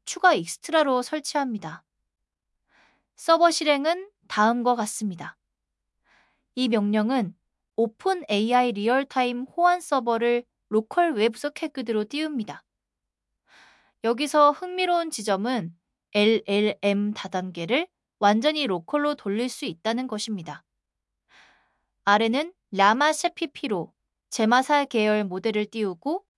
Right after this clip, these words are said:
스피치 추 스피치가 <laughs> 그 로컬 엔드포인트를 바라보게 하는 예시입니다.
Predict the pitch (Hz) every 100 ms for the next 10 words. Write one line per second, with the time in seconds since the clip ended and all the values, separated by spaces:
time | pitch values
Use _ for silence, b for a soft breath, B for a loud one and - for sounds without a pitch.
0 | _ _ - - - 415 359 277 - 311
1 | 294 - - - 349 - 165 185 170 _
2 | _ _ _ _ _ _ _ _ _ B
3 | B B _ _ _ _ _ _ _ _
4 | - - 185 - _ B B B B B
5 | _ - 247 208 202 - 311 294 - 196
6 | 214 311 330 320 302 294 269 254 240 -
7 | 185 220 247 240 262 240 233 202 180 -
8 | 269 262 233